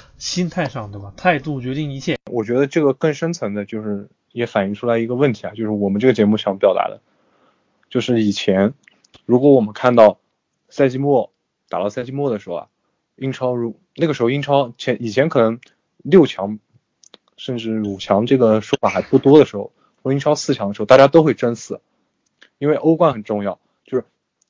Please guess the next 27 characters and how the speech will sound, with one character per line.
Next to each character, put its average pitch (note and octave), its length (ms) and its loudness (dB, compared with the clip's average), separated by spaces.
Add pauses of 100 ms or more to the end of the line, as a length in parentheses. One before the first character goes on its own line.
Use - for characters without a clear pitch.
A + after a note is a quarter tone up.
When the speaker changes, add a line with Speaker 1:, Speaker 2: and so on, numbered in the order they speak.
(140)
Speaker 2:
大 E3+ 100 4
家 F3+ 80 6
会 F#3 120 -2
觉 A2+ 200 -8
得， A2+ 200 -10 (380)
如 B2 180 -12
果 D#3+ 120 -4
你 C3 100 -10
从， A2 200 -14 (100)
从 A2 220 -10
欧 B2 140 -6
冠 C#3 180 -2
掉 C3 200 2
出 B2+ 120 -10
去， A#2+ 180 -8
去 - 160 -12
打 A#2+ 120 -6
欧 A#2 160 -8
联， G#2 260 -8 (420)
不 A#2 120 -8
是 E3 100 0
一 - 20 2
件 C3+ 140 -2
好 F2+ 180 -12
事， - 220 -20
是， - 100 -20 (220)
嗯， A#2 220 -14